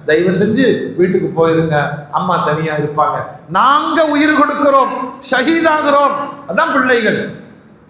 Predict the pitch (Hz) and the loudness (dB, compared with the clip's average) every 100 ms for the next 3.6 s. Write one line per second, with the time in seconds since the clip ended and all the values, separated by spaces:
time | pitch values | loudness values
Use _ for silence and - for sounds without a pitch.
0 | _ 170 165 180 165 - 247 220 208 202 | _ -6 -2 0 0 0 0 0 0 2
1 | 185 170 170 180 170 151 143 139 139 139 | 0 0 -2 -2 -4 -6 -8 -8 -8 -10
2 | - - - - - _ _ _ _ _ | -12 -16 -20 -20 -20 _ _ _ _ _
3 | 127 143 180 220 - - | -12 -4 -2 0 -4 -8